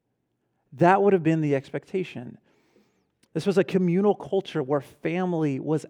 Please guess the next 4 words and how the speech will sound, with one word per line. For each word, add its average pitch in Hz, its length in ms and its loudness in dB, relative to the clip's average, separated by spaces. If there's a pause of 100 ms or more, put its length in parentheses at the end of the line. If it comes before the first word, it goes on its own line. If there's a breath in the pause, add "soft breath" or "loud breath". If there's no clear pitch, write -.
at 147 400 -4
the 135 100 -8
center. 131 680 -10 (680 soft breath)
And 196 320 0